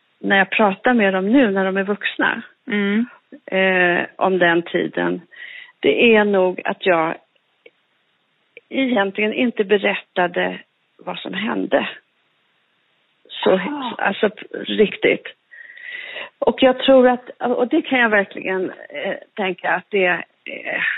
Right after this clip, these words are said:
Speaker 1: jag förstår nu att det, jag gjorde nog inte det.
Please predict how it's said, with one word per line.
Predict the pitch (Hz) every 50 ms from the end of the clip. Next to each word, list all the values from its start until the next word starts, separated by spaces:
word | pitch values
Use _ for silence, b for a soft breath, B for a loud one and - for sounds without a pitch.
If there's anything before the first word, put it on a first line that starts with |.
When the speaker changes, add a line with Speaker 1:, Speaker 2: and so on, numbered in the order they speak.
| B B B _ _ _
Speaker 1:
jag | - 226 -
förstår | - 320 - - - 427 415 370
nu | 208 180 156 143 127 - - - - - _
att | - 196 -
det, | - 226 220 - -
jag | 226 233 202 196
gjorde | 202 277 349 311 233 294
nog | 339 427 415 359
inte | 330 254 - - 175
det. | - - - -